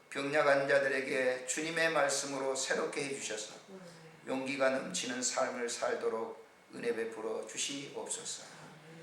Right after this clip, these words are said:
수능에 임하는 사랑하는 우리 정희와, 정욱이와 슬기를 사랑해 주셔서 저들에게도 이 한 시간 우리의 기도를 통해서 응답되게 하시고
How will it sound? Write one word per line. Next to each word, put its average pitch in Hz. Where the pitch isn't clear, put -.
수능에 143
임하는 135
사랑하는 127
우리 120
정희와, 117
정욱이와 123
슬기를 113
사랑해 151
주셔서 -
저들에게도 110
이 120
한 117
시간 127
우리의 147
기도를 151
통해서 131
응답되게 131
하시고 -